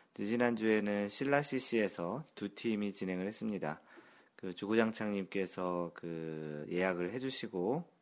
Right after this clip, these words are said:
그 본인은 또 참석을 못하셨던 그런 라운드였는데요. 신라 씨씨가 가보니까 전통 있는 골프장이었더라고요. 꽤 오래된 전통을 갖고 있었고, 그래서 그랬는지 그 골프장에 나무와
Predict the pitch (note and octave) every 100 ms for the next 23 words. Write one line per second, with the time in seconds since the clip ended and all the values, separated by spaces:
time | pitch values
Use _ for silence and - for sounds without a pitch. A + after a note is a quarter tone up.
0 | _ - D#2+ D#2 - - G2+ G#2+ F#2 F2
1 | F#2 A#2+ A#2+ A2 F#2+ F2+ G2 - F#2+ F2+
2 | - G2 F#2 F2 F2 E2+ E2 E2 E2 E2+
3 | E2 E2 G2 A#2+ B2+ - - - - -
4 | - - - - E3 F3 D#3 D3 - C3+
5 | B2+ A#2 B2 B2 A#2 - - G2 A2+ C3+
6 | A2 G2 C#3+ - G#2 C#3 C#3 B2+ A2+ G#2
7 | F#2 F#2+ - F#2+ F#2 E2+ E2+ D#2+ D#2+ D#2+
8 | G2+ F#2+ F#2 F#2 F#2 F2 F2 F#2 F#2+ E2+
9 | - F#2 E2 F2 E3 - C3 C#3+ D3+ -
10 | - - _ _ A2+ A2 A#2+ G#2+ G#2 F#2+
11 | F#2 G2 - F2+ E2+ E2 E2 D#2+ D#2+ -
12 | G2 A#2+ A#2+ A2 F2+ G2+ D#3+ - E2 F2
13 | F#2 F#2 G#2 B2 C3+